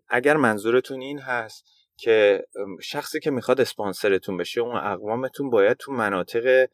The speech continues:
کم جمعیت باشه، ریژنال باشه. خواهر شما در سیدنی هستن، پس واجد شرایط برای چهارصد و نود و یک فامیلی اسپانسرشیپ،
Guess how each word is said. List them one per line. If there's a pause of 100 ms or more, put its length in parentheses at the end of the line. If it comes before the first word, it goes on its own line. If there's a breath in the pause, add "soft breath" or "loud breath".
(260)
کم
جمعیت
باشه، (140)
ریژنال
باشه. (140)
خواهر
شما
در
سیدنی
هستن، (560 soft breath)
پس (120)
واجد
شرایط
برای
چهارصد
و
نود
و
یک
فامیلی
اسپانسرشیپ،